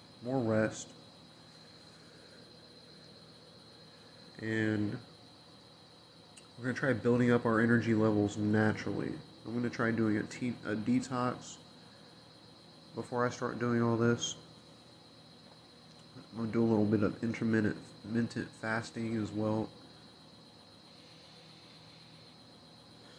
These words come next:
But I think that's the key, is eating pretty much whatever you want,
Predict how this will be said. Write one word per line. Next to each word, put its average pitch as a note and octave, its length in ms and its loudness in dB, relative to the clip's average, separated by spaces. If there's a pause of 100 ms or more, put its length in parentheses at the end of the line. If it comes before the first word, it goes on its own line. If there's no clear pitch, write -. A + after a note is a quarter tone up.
(460)
But A#2+ 100 -4
I C3+ 80 2
think C#3+ 220 -2
that's C3 280 0
the - 140 -18
key, A2 360 -2 (300)
is A2+ 520 0 (2250)
eating F3+ 280 -2
pretty D#3 260 2
much C#3+ 280 2
whatever B2+ 360 4
you A2+ 180 2
want, A2+ 420 2